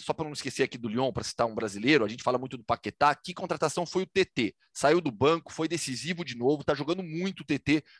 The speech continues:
nos minutos que tem com a camisa do Lyon, veio do Shakhtar Donetsk. Mas, é, é, essa, essa disputa por Champions League na, na Ligue un,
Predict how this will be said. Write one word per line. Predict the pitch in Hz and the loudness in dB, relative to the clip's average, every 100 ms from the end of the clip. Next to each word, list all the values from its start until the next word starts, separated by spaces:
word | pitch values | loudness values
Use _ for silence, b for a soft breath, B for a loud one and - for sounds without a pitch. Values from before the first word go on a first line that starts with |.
| - | -8
nos | 151 | -6
minutos | 147 156 151 | -2 -2 -2
que | - | -4
tem | - 143 | -2 0
com | 143 | 2
a | |
camisa | 143 139 135 | 0 0 -2
do | 139 | -2
Lyon, | 131 127 135 b _ | 0 0 -2 b _
veio | 139 | 0
do | 139 | 0
Shakhtar | - 143 - 139 | 2 2 4 2
Donetsk. | 151 143 95 - - | 2 2 0 -2 -4
Mas, | 117 156 - b b b | 2 2 0 b b b
é, | 131 | 2
é, | 135 131 - | 2 2 -2
essa, | - 185 160 | 0 2 2
essa | 147 170 | 2 0
disputa | 143 - - 269 196 | -2 -10 -2 0 0
por | 151 208 190 | -2 -4 -4
Champions | 185 170 160 | -6 -4 -8
League | 143 156 | -6 -4
na, | 151 147 123 | 0 2 2
na | 120 | 0
Ligue | 139 143 117 120 | 0 -2 0 2
un, | 151 | 2